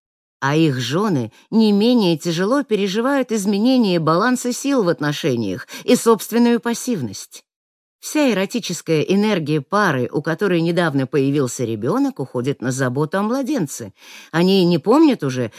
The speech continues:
что время от времени им стоит уединяться в спальне.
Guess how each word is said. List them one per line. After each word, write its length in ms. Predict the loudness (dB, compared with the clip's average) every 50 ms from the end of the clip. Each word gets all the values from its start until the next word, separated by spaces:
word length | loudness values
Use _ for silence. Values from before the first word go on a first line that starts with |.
| -20 -18
что 240 | -6 -2 0 2
время 320 | 4 4 4 4 2 2 0
от 80 | 0
времени 460 | -2 0 0 2 2 2 4 4 4 2
им 100 | 2 0
стоит 420 | -2 -2 0 2 2 2 0 -2 -4
уединяться 680 | -2 -2 0 0 2 2 4 4 2 2 0 -4 -8 -10
в 60 | -10
спальне. 560 | -8 -6 -4 -4 -2 -4 -4 -8 -12 -14 -18